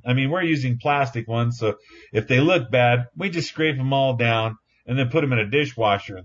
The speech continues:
and then re-dip 'em in wax, and they're ready to go. Super easy, way cheap when you're doing it on a large commercial level. But the rest of you, if you can't do that, you should probably pull out some of the foundations and stuff and get 'em ready to rebuild.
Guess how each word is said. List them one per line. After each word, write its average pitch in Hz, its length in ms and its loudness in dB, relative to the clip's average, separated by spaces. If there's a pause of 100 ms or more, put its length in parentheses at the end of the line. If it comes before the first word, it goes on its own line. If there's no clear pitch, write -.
(340)
and 127 120 2
then 123 160 4
re-dip 123 380 2
'em 110 140 -2
in 107 100 -2
wax, 127 380 0
and 123 140 0
they're 143 140 4
ready 104 260 4
to 90 120 -4
go. 95 280 2 (400)
Super 165 580 -2
easy, 120 540 0 (200)
way 131 300 -2
cheap 120 420 -2 (300)
when 107 140 -4
you're 110 100 -2
doing 117 220 2
it 117 40 0
on 110 100 0
a 104 60 0
large 117 460 0
commercial 101 440 -10
level. 107 380 -2 (840)
But 139 100 -8
the 160 140 2
rest 220 340 0
of 156 140 -2
you, 139 140 2
if 127 100 -2
you 123 180 0
can't 151 260 0
do 156 200 2
that, 120 300 2
you 143 60 -8
should 143 200 -10
probably 160 280 2
pull 160 300 0
out 135 260 2
some 143 120 -4
of 147 80 -4
the 147 80 -2
foundations 127 840 0
and 120 120 -4
stuff 127 300 0
and 117 120 -4
get 123 120 0
'em 127 120 0
ready 123 220 0
to 120 80 -4
rebuild. 107 540 0